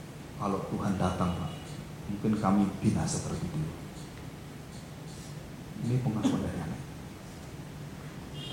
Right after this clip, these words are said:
Kami tidak bisa keluar dari kaki kami diikat dengan kekayaan, dengan kehormatan,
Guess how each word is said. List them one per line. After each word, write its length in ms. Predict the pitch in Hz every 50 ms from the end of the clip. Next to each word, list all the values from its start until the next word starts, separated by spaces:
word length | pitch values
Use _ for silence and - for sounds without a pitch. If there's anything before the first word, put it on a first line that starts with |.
| - - - - - - - - - - - - - -
Kami 240 | - 98 101 104 104 104 104
tidak 140 | 101 104 -
bisa 140 | - - - - 110
keluar 240 | 107 101 98 95
dari 240 | - 90 - 98 -
kaki 320 | - - - - - - -
kami 240 | - 95 - -
diikat 400 | - - - - - - 110 104 - -
dengan 240 | 92 90 90 90 90
kekayaan, 600 | - - - 143 160 - - - - - - - - - - -
dengan 200 | - - - - -
kehormatan, 680 | - - - - - - - - - - - - -